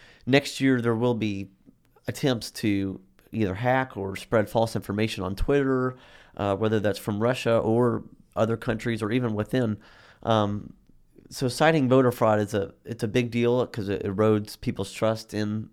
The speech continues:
government. And, um, and so I just hope that the truth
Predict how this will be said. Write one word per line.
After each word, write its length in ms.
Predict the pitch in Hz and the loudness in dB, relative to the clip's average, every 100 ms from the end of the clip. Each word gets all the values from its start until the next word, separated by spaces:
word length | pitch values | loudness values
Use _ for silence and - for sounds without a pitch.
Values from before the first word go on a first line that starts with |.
| _ - | _ -4
government. 440 | 107 107 117 127 - | 0 0 0 -4 -4
And, 240 | 98 95 - - - - | -8 -10 -16 -20 -20 -10
um, 380 | 104 92 92 95 - _ _ - | -6 -4 -6 -10 -14 _ _ -12
and 140 | 110 | -10
so 460 | - 107 101 98 - - - _ _ - 73 - _ - | -2 0 2 0 -4 -14 -20 _ _ -14 -14 -16 _ -6
I 100 | 110 | -2
just 180 | 123 117 | -2 0
hope 200 | 131 - | -2 0
that 140 | 117 | 0
the 60 | 110 | -2
truth 440 | - 127 120 120 | -4 0 0 -2